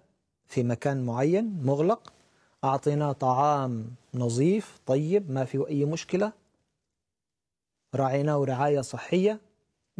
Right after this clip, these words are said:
ما في أي يعني لا دودة ولا، ولا الكلام اللي أنت، آه، ذكرته من الجيف وغيره وغيره،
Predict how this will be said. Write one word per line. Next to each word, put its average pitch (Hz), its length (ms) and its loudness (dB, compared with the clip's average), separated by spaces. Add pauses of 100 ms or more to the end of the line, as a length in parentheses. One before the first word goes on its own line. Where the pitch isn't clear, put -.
(160)
ما 190 180 0
في - 200 -4
أي 202 360 2
يعني 180 520 2 (260)
لا 185 200 4
دودة 202 500 2 (500)
ولا، 180 600 4
ولا 180 280 4
الكلام 175 440 2
اللي 170 160 4
أنت، 165 520 4
آه، 147 200 2
ذكرته 156 540 0
من 151 220 2
الجيف 170 460 2
وغيره 165 320 4
وغيره، 131 320 2